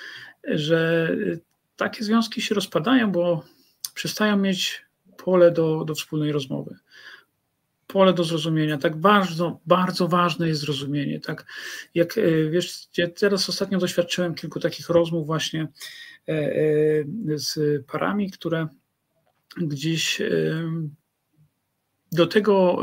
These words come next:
poznawania siebie, no to, to a ja wiem, co on lubi i tak dalej, e, ale wie, co lubi zjeść, wie, wie, jaki lubi film, e, może wie, jaką lubi czytać książkę, tak, ale czy tak naprawdę wie, co, co dla niego jest ważne?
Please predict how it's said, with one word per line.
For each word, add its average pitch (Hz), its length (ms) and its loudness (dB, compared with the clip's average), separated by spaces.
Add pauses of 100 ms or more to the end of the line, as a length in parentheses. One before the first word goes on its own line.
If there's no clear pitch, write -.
(160)
poznawania 180 560 4
siebie, 220 440 2 (580)
no 180 100 -4
to, 196 440 0 (220)
to 262 140 -2
a 262 100 8
ja 226 140 8
wiem, 185 280 4
co 165 140 0
on 151 140 0
lubi 185 400 0
i 147 60 -2
tak 147 200 -8
dalej, 147 460 -4 (100)
e, 240 40 -10 (600)
ale 175 180 0
wie, 196 140 2
co 175 140 -4
lubi 143 260 -4
zjeść, 151 560 -4 (640)
wie, 180 300 4 (120)
wie, 190 160 6
jaki 185 220 4
lubi 147 220 -2
film, 147 480 -4 (680)
e, 151 460 -2
może 220 240 4
wie, 240 100 4
jaką 233 240 4
lubi 185 180 2
czytać 170 260 -2
książkę, - 480 -2
tak, - 320 -12 (480)
ale 160 240 0
czy - 140 -4
tak - 160 -2
naprawdę 202 400 2
wie, 196 160 4
co, 185 360 4
co 175 160 -10
dla 170 120 0
niego 156 240 0
jest 135 140 0
ważne? 135 420 -8